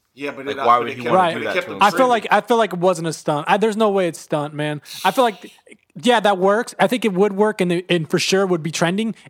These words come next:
Speaker 3: if they had a video to post. But they don't have a video at this
Speaker 1: But it
Speaker 3: point in
Speaker 1: ma-,
Speaker 3: time.
Speaker 1: b-, bro, everybody
Speaker 3: So
Speaker 1: watched that video. Like, dog, like, I can pull up the video. They, they pulled up the video when the shots fired. Like, people just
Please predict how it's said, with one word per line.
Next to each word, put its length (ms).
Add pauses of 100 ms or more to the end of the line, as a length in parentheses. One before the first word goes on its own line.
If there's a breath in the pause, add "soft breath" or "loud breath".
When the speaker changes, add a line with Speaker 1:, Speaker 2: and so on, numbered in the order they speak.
Speaker 3:
if 160
they 80
had 160
a 40
video 360
to 60
post. 420 (400)
But 100
they 60
don't 120
have 120
a 40
video 300
at 80
this 100
Speaker 1:
But 60
it 60
Speaker 3:
point 200
in 60
Speaker 1:
ma-, 60
Speaker 3:
time. 180 (220)
Speaker 1:
b-, 160
bro, 340 (100)
everybody 280
Speaker 3:
So 240
Speaker 1:
watched 260
that 140
video. 200
Like, 200
dog, 240
like, 200
I 80
can 100
pull 180
up 100
the 80
video. 300
They, 220
they 220
pulled 280
up 100
the 80
video 280
when 200
the 60
shots 320
fired. 320
Like, 160
people 240
just 240